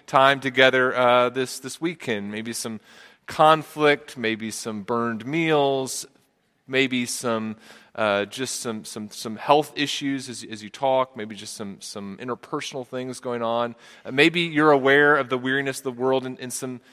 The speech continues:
some deeper ways this Christmas. Know there, there are families who are struggling financially in our body.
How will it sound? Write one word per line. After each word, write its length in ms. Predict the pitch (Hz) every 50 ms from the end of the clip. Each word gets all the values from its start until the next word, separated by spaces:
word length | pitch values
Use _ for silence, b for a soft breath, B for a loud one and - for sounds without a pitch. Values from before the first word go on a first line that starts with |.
| b b b b b b b b
some 260 | b - - 135 127
deeper 360 | 113 131 143 170 - - 131 110
ways 560 | 98 92 87 85 82 82 82 80 82 - -
this 160 | 85 - -
Christmas. 720 | - - 95 - - - _ _ _ - - - - - _ _ _ _ _ _ _ _ _ _ _ _ _ _ _ _ _ _ _ _ _ _ _ _ _ _ _ _ _ _ _ _ _ _ _ _ - 120
Know 220 | 131 135 139 147
there, 180 | 135 131 127 120
there 140 | 123 123
are 60 | 123 117
families 580 | - - 131 131 135 135 131 127 123 120 -
who 120 | - - 120
are 40 |
struggling 480 | 113 - - - 127 127 120 127 127 123
financially 1000 | 117 - 127 123 123 123 127 143 156 160 156 - - 117 95 87 85 82 - _ _ b b b b b b b b b b b
in 100 | 101 101
our 100 | 92 90
body. 460 | 80 85 82 80 78 78 80 78